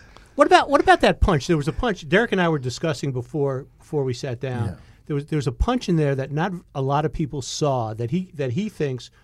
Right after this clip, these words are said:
Speaker 1: was the decisive punch. It was,
Speaker 2: Yeah.
Speaker 1: it was, it was a left, right?
Speaker 2: It was a,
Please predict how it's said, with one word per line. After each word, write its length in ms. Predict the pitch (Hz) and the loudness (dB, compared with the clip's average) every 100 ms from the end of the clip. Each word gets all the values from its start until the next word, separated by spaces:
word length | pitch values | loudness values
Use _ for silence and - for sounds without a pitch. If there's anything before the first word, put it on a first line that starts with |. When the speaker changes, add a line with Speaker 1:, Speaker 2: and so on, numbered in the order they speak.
| _ _ | _ _
Speaker 1:
was 240 | 135 127 | -4 -4
the 80 | 123 | -4
decisive 680 | 117 113 - 147 139 131 - | -8 -8 -4 -4 -6 -10 -10
punch. 400 | - 135 120 - _ - | -6 -6 -8 -14 _ -4
It 60 | |
was, 100 | 131 147 | -2 -2
Speaker 2:
Yeah. 60 | - 160 | -6 -4
Speaker 1:
it 60 | |
was, 180 | 135 120 | -4 -4
it 100 | - | -6
was 120 | 127 | -4
a 40 | 135 | 0
left, 400 | 156 139 - 127 | 0 0 -2 -6
right? 300 | 127 131 - - - | -6 -6 -10 -14 -2
Speaker 2:
It 40 | |
was 160 | 131 | 0
a, 100 | 117 | 0